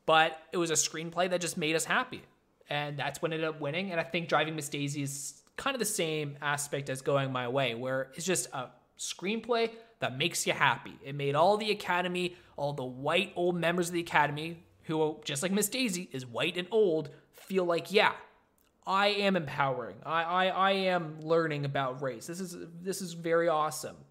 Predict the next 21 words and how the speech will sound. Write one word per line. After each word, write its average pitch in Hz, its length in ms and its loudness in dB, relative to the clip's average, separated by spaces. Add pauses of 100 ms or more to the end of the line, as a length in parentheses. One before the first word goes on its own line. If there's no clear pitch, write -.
(240)
Look 202 240 -4
at 175 80 2
us. - 260 -8
We're 165 80 -2
great." 143 560 -6
I 170 140 -2
think 220 180 -2
it 214 40 0
just 196 200 -4
makes 170 420 -8
you 180 80 -8
feel 170 320 -2
good. - 280 -10 (840)
And 151 120 -8
so 165 100 2
I 160 60 2
think 180 160 -8
the 175 60 -4
screenplays, 165 640 -4
all 170 220 4
three, 175 480 -6